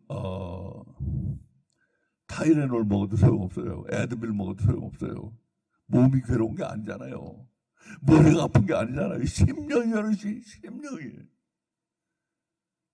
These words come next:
두 마음을 품고 이렇게 세상으로,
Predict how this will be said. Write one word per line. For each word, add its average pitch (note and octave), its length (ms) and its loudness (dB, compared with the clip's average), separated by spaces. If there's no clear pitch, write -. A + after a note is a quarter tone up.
두 D3+ 300 0
마음을 C3+ 360 -2
품고 A#2+ 380 -6
이렇게 B2+ 500 -10
세상으로, B2+ 720 -4